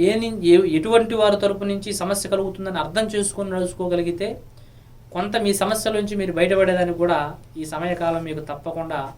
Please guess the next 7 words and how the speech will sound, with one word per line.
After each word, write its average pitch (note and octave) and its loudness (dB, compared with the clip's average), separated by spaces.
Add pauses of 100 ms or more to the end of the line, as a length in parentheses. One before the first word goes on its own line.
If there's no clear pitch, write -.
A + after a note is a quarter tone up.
(400)
అనుకూలంగా E3+ -4
మారుతుంది. D3 -6
కాబట్టి C#3+ -8 (1080)
ఈ D#3+ -4
రాశి E3+ -2
కలిగిన F#3+ 0
వారికి E3+ -2